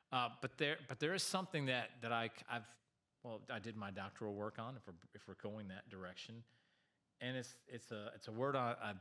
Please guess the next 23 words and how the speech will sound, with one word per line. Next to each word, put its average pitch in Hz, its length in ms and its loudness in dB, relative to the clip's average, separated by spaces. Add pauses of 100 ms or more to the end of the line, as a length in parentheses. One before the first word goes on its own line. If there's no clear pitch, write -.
(240)
I 113 40 -8
said 117 180 -2
I'm 107 120 0
pulling 123 340 0
out 117 140 4
of 110 100 0
the, 101 160 -2 (160)
out 107 120 0
of 101 60 -4
the 107 100 0
archives, 123 760 2
out 104 160 0
of 98 80 -6
the, 95 220 -6 (1080)
out 123 120 -2
of 110 60 -8
the 110 60 -10
stuffing 127 520 2
and 110 100 -2
the, 104 80 -2 (160)
and 107 80 -6
all 117 260 -4
the, 107 80 -4